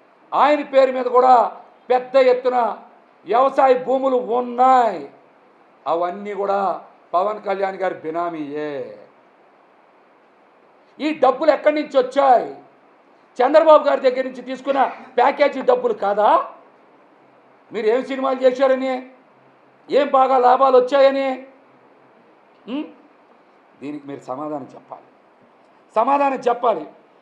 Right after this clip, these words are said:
ఇంకో ముఖ్యమైన విషయం ఏంటి తెలుసా మీకు? టీ టైమ్ శ్రీనివాస్ని,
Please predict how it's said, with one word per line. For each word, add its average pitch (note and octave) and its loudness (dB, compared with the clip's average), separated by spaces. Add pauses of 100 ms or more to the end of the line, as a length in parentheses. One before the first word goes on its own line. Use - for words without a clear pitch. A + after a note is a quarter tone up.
(220)
ఇంకో D#3 -14
ముఖ్యమైన G3+ -10
విషయం F3+ -14
ఏంటి D3+ -14
తెలుసా C#3+ -16
మీకు? D3+ -16 (1300)
టీ C4 -8
టైమ్ D#4 2
శ్రీనివాస్ని, B3+ -6